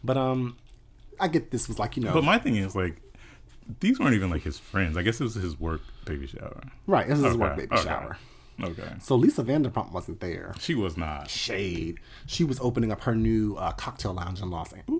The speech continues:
Speaker 1: Las
Speaker 2: Okay.
Speaker 1: Vegas.
Speaker 2: Oh, okay.
Speaker 1: But I'm just like, Las Vegas is smooth, an hour flight
Speaker 2: It's like,
Speaker 1: from
Speaker 2: yeah,
Speaker 1: L A.
Speaker 2: it's very
Speaker 1: And you,
Speaker 2: quick.
Speaker 1: you are, you have lots of money.
Speaker 2: Mm-hmm.
Speaker 1: You, you the richest of all the housewives.
Speaker 2: Yeah.
Speaker 1: You could have copped a private jet.
Speaker 2: She ain't want to.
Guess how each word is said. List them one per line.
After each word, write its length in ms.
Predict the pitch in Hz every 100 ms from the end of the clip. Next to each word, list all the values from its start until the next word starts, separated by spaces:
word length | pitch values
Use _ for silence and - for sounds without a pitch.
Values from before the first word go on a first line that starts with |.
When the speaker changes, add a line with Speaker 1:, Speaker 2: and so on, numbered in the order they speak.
| -
Speaker 1:
Las 180 | 107 90
Speaker 2:
Okay. 60 | 110 123
Speaker 1:
Vegas. 260 | 87 - -
Speaker 2:
Oh, 200 | 165 110
okay. 320 | 113 78 82 -
Speaker 1:
But 120 | 113
I'm 120 | 139 190
just 160 | -
like, 380 | 170 151 131 123 -
Las 240 | 180 285
Vegas 360 | 165 151 123 123
is 160 | 120
smooth, 680 | - 165 156 156 151 151 139
an 60 | -
hour 280 | - 127 135
flight 200 | - 147
Speaker 2:
It's 60 | 135
like, 100 | -
Speaker 1:
from 140 | 160
Speaker 2:
yeah, 120 | -
Speaker 1:
L 80 | 160
A. 380 | 165 170 190 226 -
Speaker 2:
it's 120 | 107 -
very 160 | 82
Speaker 1:
And 80 | 120
you, 80 | 196
Speaker 2:
quick. 180 | 151 147 120
Speaker 1:
you 240 | 120 185 165
are, 80 | -
you 160 | 147
have 120 | 123 - -
lots 340 | 101 139 -
of 80 | 98
money. 360 | 95 87 - 101
Speaker 2:
Mm-hmm. 500 | 101 92 98 98 117
Speaker 1:
You, 80 | 156
you 160 | 143
the 60 | 175
richest 300 | 113 135 107
of 80 | 98
all 160 | 110 190
the 80 | 127
housewives. 580 | 82 - 92 78 82
Speaker 2:
Yeah. 200 | 78 87 165 143 -
Speaker 1:
You 80 | 143
could 120 | -
have 100 | 170
copped 240 | 143 131
a 40 | 117
private 280 | 131 117 104
jet. 340 | 101 95 117
Speaker 2:
She 140 | - 92
ain't 140 | 82
want 180 | 80 87
to. 140 | -